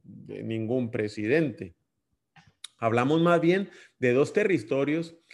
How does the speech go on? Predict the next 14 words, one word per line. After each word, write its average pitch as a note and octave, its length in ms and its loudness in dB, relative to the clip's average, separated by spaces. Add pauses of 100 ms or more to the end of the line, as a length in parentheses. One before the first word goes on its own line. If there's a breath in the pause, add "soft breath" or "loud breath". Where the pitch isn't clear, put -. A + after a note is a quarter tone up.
(180 soft breath)
que C3+ 140 2
existen E3 560 0
dentro C3+ 320 0
de B2+ 60 0
un C3 100 0
marco D3 480 -2
humano C#3+ 580 -2 (2500)
de A#2+ 220 -4
carne D#3+ 420 2 (680 soft breath)
y B2+ 140 2
espíritu, A#2 760 0 (180)
corazones C#3 840 0
y B2 160 0
almas. G2 500 -2